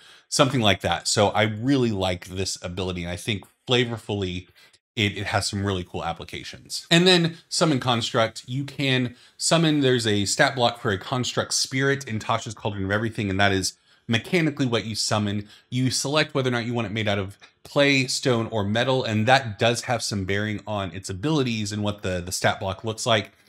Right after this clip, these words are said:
And then you get to pick the form, whether it's a golem or a Modron. Uh, I,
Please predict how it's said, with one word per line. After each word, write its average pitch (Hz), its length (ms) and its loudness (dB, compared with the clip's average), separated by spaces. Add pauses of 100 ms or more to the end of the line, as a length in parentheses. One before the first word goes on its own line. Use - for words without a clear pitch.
(360)
And 180 140 8
then 196 80 2
you 180 60 2
get 160 140 0
to 135 80 -6
pick 131 180 -2
the 110 80 -2
form, 123 460 0
whether 98 180 -2
it's 90 100 -4
a 95 60 -6
golem 113 400 0
or 92 100 -4
a - 20 -2
Modron. 110 540 0 (420)
Uh, 110 60 -2 (240)
I, 101 220 -2